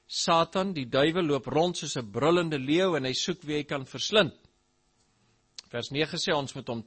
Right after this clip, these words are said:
teëstaan, standvastig in die geloof, en dat veral die gelowiges oor die hele wêreld by hierdie stryd betrokke is.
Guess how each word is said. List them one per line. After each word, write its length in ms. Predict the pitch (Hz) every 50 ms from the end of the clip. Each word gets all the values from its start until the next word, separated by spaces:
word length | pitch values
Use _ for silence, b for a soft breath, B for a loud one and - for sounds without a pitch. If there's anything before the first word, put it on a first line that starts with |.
| _ -
teëstaan, 640 | - 160 175 190 180 - - - 190 185 196 196 190
standvastig 800 | - - 127 117 113 - - - 170 175 - - - 175 151 -
in 120 | 143 127 123
die 80 | 120
geloof, 560 | - 127 113 113 135 165 208 226 208 - - - _ _ _ _ _ _ _ _ B B B B B B B B B B B B B B B B
en 80 | 127 147
dat 140 | 160 143
veral 320 | 160 160 147 190 214 220 214
die 80 | -
gelowiges 640 | - 180 156 160 185 202 196 214 202 - 120 - - 160
oor 80 | 147
die 140 | 143 139 160
hele 160 | 180 185 175 139
wêreld 560 | 131 143 151 170 180 196 196 180 - - - - 147 156 _ _ _ _ _ _ _ -
by 140 | 135 131 135
hierdie 180 | 139 147 147
stryd 320 | - - - 170 160 143 135 -
betrokke 500 | 127 - - 139 131 120 - 123 - -
is. 140 | 85 -